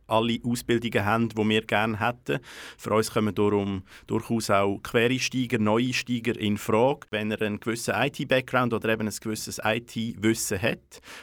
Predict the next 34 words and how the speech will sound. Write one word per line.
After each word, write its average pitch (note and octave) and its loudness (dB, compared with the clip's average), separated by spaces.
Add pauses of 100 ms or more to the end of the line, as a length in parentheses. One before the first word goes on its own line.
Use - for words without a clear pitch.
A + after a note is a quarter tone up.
ähm, G#2+ 0
dann G#2+ 0
sind A2+ 0
wir A2 0
jederzeit C3 -2
offen A#2+ 0
für G2+ -2 (140)
Bewerbungen. B2+ 0
Und, G#2+ 0
ähm, G2+ 0
egal, A2+ 4
ob C3 0
man A#2+ -2
sich A2+ -8
jetzt A2 -4
für - -6
die - -8
Cyber G#2+ 2
Defense C3+ -2
oder G#2+ -2
mehr G#2+ 0
für G#2+ -4
die A2 -4
offensive B2 -2
Seite B2 -6
interessiert, A#2 -2
ähm, G2+ 2
wir G#2 -2
haben G2+ -2
eigentlich G2+ -2
in - 0
allen F#2+ 0
Bereichen F#2+ -2
immer, G2 -4